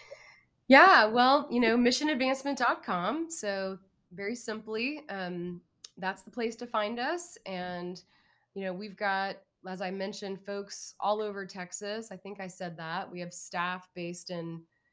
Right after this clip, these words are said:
Houston, Austin, San Antonio, Dallas, Fort Worth. Um, and we're just super passionate about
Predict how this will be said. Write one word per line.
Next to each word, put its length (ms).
Houston, 880
Austin, 800
San 300
Antonio, 640
Dallas, 460
Fort 260
Worth. 500
Um, 460
and 340
we're 140
just 240
super 240
passionate 680
about 540